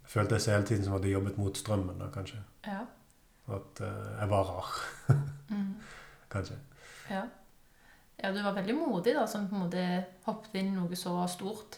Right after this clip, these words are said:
Speaker 1: Ja.
Speaker 2: I, altså sånn, eller kanskje det kan være greit for folk å vite hva, liksom, hva er det som gjør at de tenkte at du var så annerledes?
Speaker 1: Ja, jeg kommer jo ikke fra en sånn kjempehøyt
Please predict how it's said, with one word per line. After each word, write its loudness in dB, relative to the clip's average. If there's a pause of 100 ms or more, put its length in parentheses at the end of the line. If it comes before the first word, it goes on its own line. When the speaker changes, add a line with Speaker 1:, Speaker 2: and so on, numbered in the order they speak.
(920)
Speaker 1:
Ja. -2
Speaker 2:
I, 0 (100)
altså -2
sånn, 0 (1800)
eller 2 (160)
kanskje 2
det 0
kan 4
være 4
greit 4
for -4
folk -2
å 0
vite 0
hva, 6 (420)
liksom, -4
hva 4
er 2
det 0
som 0
gjør 2
at -2 (140)
de 2 (480)
tenkte -2
at -2
du 0
var 2
så -4
annerledes? 0 (680)
Speaker 1:
Ja, 8
jeg 0 (180)
kommer 10
jo 4
ikke 4
fra 4
en 2
sånn 6 (280)
kjempehøyt -2